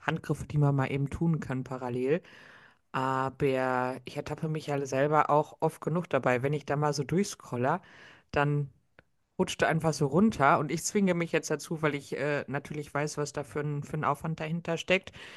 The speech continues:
da auch immer mal wieder ein Like dazulassen, ähm,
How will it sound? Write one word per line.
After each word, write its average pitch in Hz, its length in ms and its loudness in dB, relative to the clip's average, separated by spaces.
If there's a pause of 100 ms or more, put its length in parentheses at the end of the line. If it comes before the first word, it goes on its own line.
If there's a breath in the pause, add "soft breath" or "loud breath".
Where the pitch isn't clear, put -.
(180 loud breath)
da 156 120 -2
auch 147 100 -4
immer 156 180 -2
mal 151 200 -2
wieder 151 180 0
ein 147 120 -4
Like 143 360 -2 (100)
dazulassen, 160 960 -4 (100)
ähm, 147 400 -2